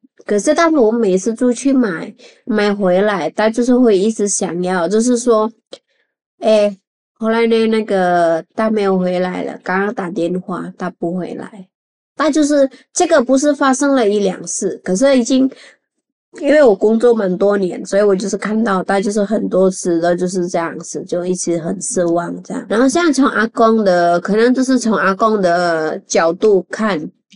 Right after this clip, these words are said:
因为阿公的年，也是，他是很蛮，很，就是很疼小孩，很疼孙子。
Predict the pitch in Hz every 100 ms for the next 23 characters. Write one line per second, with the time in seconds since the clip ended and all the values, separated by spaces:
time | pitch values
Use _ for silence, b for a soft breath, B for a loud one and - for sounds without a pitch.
0 | - _ _ _ _ - 339 285 254 226
1 | 247 247 247 254 226 175 131 190 196 185
2 | 262 254 254 - _ _ _ _ - -
3 | _ _ - 247 240 269 254 233 208 220
4 | 208 175 - - - 269 294 262 180 185
5 | 175 180 170 170 - 165 - - 170 170
6 | 185 220 226 220 214 214 208 214 208 -
7 | - 196 202 220 - 123 -